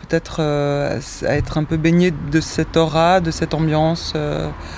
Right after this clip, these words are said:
peut-être, enfin, on me, on me l'a dit aussi, c'est pour ça que j'ai, c'est, c'est pas, euh, <laughs> je sais pas par prétention que je le dis, mais c'est vrai qu'on m'a, on m'a déjà dit que C'était pas que ma cuisine qui, euh, finalement, euh, faisait venir les gens ici, mais c'était aussi, euh,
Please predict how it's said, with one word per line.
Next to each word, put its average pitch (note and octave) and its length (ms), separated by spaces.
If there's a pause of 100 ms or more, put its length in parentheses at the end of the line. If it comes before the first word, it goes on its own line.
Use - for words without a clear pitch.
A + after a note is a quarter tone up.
(400)
peut-être, - 280
enfin, - 160
on D#3+ 80
me, E3 140
on D#3+ 140
me F#3 100
l'a F3+ 100
dit F3 200
aussi, F#3 400
c'est - 120
pour D#3 100
ça E3+ 140
que D#3 60
j'ai, D3+ 180
c'est, - 120 (100)
c'est - 180
pas, D#3+ 260
euh, D3 200
<laughs> - 720
je E4 400
sais - 100
pas E3+ 80
par E3+ 160
prétention G#3 540
que F3+ 60
je F#3 40
le F3+ 60
dis, F#3 160
mais F#3+ 160
c'est - 80
vrai E3 120
qu'on F3 120
m'a, D3+ 220
on - 80
m'a D#3 140
déjà D#3 220
dit D#3+ 180
que D3 260 (680)
C'était - 180
pas D#3+ 120
que E3 100
ma D#3 120
cuisine E3 460
qui, D3 260
euh, C3+ 120 (420)
finalement, D3+ 460
euh, C3+ 300
faisait C#3+ 220
venir C#3+ 180
les C#3 100
gens C3 100
ici, D#3 460
mais C#3 240
c'était - 240
aussi, D3 340
euh, C#3 120